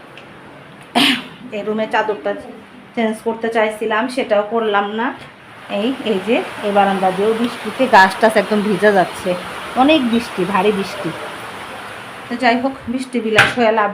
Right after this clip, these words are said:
নাই। জি আম্মা, কি বললা? মাছ ভিজাইছি আম্মা, আমি মাছ তোমাকে ধুয়ে দিব না, চা আগে, তুমি আগে চা খেয়ে নাও। ভিজা মানে ধুয়ে টুয়ে একবার আমি রেডি করে দিব না, তুমি এই যে এখানে বসো, আমি মাহিনীকে ডাক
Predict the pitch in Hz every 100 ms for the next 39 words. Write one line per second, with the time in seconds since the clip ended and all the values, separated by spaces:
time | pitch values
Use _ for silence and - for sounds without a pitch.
0 | 214 240 339 - - - - 240 294 302
1 | 311 320 320 294 311 294 294 403 466 -
2 | - - - - - - - - - -
3 | 269 285 302 302 302 262 208 - 185 175
4 | 196 269 269 294 302 320 294 262 247 233
5 | 233 196 180 233 208 208 226 226 226 220
6 | 247 247 220 233 185 151 131 - - -
7 | - - - 202 214 254 247 208 208 196
8 | 208 240 262 254 247 196 202 196 214 196
9 | 190 180 165 160 143 151 170 175 165 180
10 | 196 202 180 175 180 - - - - -
11 | - - 180 180 185 175 175 - -